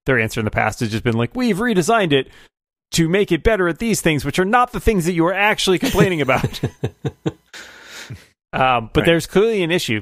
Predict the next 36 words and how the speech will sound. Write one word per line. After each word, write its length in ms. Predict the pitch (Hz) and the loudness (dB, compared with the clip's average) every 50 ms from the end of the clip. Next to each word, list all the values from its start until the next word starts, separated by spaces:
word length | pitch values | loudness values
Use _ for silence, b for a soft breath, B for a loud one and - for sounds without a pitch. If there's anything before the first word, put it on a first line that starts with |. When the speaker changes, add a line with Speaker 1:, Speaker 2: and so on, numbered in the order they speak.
| - _ | -6 _
Speaker 1:
There's 200 | - 123 117 107 | -6 -6 -6 -6
clearly 680 | - _ - - - - 139 139 135 135 120 123 120 117 | -6 _ -16 -14 -6 -4 -2 -2 0 -2 0 0 0 0
an 60 | 110 | 0
issue. 400 | 110 104 - - 107 98 - - - | -2 -4 -4 -4 -6 -4 -6 -4 -4
And 260 | - 120 117 127 - - - | -4 -2 -2 -4 -6 -8 -8
I, 300 | - 180 180 175 151 131 | -6 -2 0 0 2 2
I 40 | 135 | 2
don't 300 | 147 147 143 143 - - | 0 0 -2 -2 -6 -6
quite 300 | - - 147 143 120 - | -2 0 0 0 0 0
buy 240 | 127 120 120 117 | 0 2 2 2
the, 120 | 113 123 117 | 0 0 0
like, 180 | 110 110 107 - | 0 0 -2 -2
only 240 | 117 113 113 117 113 | -2 0 0 0 0
a 60 | 107 | 0
very 220 | 104 120 110 107 | 0 0 0 0
small 220 | - - 117 113 110 | -2 -2 -2 -2 -2
percentage 380 | - 113 117 117 110 107 98 | -2 -2 -2 -2 -2 -2 -4
of 80 | 110 98 | -4 -4
users. 400 | 101 107 104 98 104 101 98 - | -2 -2 -2 -2 -2 -4 -4 -4
I 120 | - - 117 | -4 -2 0
know 160 | 117 117 113 | 0 0 0
there's 240 | 120 120 113 - 165 | 0 -2 -2 -2 -2
an 60 | 165 | -2
echo 200 | 160 - - 131 | -2 -2 -2 -2
chamber 320 | - - 139 131 127 135 | -2 -2 -2 0 -2 -2
effect, 400 | 127 - - 135 131 - - - - | -2 0 0 -2 -2 -2 -6 -8 -4
but, 160 | - 113 107 | -4 -4 -2
like, 360 | 110 104 98 101 95 - - - _ _ _ _ _ _ _ _ _ _ _ _ _ _ _ _ - | -2 -2 -4 -4 -4 -8 -14 -20 _ _ _ _ _ _ _ _ _ _ _ _ _ _ _ _ -2
it 260 | 160 143 143 147 _ | -2 -2 -2 -2 _
does 160 | - 123 113 | -4 -4 -2
not 260 | 117 139 135 131 - - | 0 0 0 0 -2 -4
seem 280 | - 135 127 117 113 | -4 -2 -2 0 0
like 180 | 110 110 - - | 0 -2 -2 -2
it 100 | 104 107 | -4 -4
is 160 | 104 92 - | -4 -4 -4
that 380 | - 101 98 104 - - - | -4 -2 -2 -2 -4 -6 -10